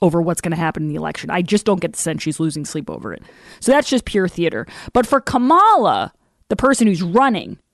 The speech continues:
the heir apparent, the person who could be president someday, as scary as that is, you wanna talk scared,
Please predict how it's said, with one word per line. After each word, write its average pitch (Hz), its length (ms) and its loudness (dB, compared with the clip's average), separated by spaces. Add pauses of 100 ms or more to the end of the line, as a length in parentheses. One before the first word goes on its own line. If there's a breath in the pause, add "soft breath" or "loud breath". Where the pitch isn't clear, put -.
(680)
the 214 180 2
heir 240 280 4
apparent, 220 580 0
the 214 80 -2
person 254 260 2
who 240 140 2
could 370 320 4
be 311 160 4
president 233 480 0
someday, 151 420 -6
as - 140 -6
scary 208 320 2
as 180 80 2
that 180 180 2
is, 208 380 2
you 190 80 2
wanna 202 140 4
talk 180 140 -2
scared, 190 560 2